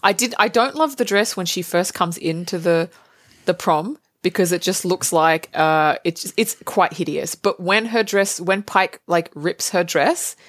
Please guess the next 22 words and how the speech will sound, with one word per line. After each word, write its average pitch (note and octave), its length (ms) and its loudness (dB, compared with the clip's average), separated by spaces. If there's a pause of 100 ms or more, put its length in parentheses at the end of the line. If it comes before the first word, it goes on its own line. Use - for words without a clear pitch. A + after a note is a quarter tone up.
(200)
and F3+ 120 2
it E3+ 80 -4
becomes E3+ 340 -2
that E3 180 2
short - 540 0
thing, D4+ 340 0
I - 100 0
was F3+ 120 2
like, E3+ 200 2
"Oh, F#4 340 6
that's A4 260 2
cool. E3+ 260 0
That D4+ 180 0
works." - 400 -2 (340)
And G3 140 2
then, G3+ 180 4
of F3+ 140 0
course, F3 220 0
he F3 60 -6
gives D#3+ 200 -6
her D#3 120 -4
his, D3+ 280 -8